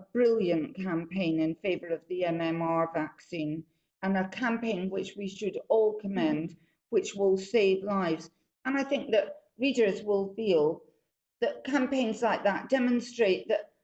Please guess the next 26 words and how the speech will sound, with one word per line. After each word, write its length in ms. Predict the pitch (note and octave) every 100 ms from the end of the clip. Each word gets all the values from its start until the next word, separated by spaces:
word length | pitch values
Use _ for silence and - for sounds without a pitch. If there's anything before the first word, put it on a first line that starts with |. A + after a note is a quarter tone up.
| _
these 220 | C4 B3+ B3+
organisations 960 | A#3 A3 A3 G#3+ G#3+ G#3 G#3 G#3 G3
are 120 | G#3+
a 80 | G#3
force 380 | - A3+ F#3 -
of, 80 | - _ _ _ -
for 120 | C4+
good, 360 | F#4 E4+ - -
and 140 | G#3+ A3+
they 80 |
will 220 | A3 A3 A3
feel 400 | A#3+ G#3+ G#3+ G#3+ - _ _ -
good, 320 | C#4 E3 - - _ _ _
um, 500 | G#3 G3 F#3+ F#3 F#3+ -
about 420 | F#3+ G#3 F#3 -
writing, 680 | G3+ G#3 G#3 - F3 D3+ E3 - _ _ -
uh, 160 | F3+ -
about 420 | G3 G3+ F#3 G3
reading 380 | C4+ B3+ G#3 E3
it. 240 | C#3 G#2+ - _ _
Who 160 | D4 D4
wants 580 | B3 C4+ B3 G#3+ G3 -
to 140 | A#3
read 320 | G#3 A#3+ A3
something 720 | - - G#3 G#3 - E3 D#3+ D#3+
that, 200 | -